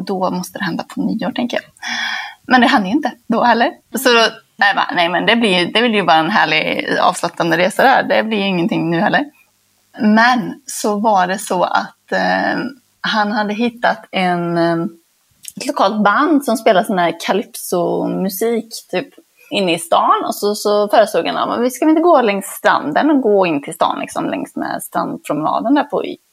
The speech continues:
Eagle Beach", tror jag den heter. "Ja, men det kan vi göra", sa jag. Och så, så köpte vi lite öl och tog med oss ner till stranden och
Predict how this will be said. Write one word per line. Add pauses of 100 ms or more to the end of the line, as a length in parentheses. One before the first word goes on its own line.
(120)
Eagle
Beach",
tror
jag
den
heter. (1400)
"Ja,
men
det
kan
vi
göra",
sa
jag.
Och
så,
så
köpte
vi
lite
öl
och
tog
med
oss
ner
till
stranden
och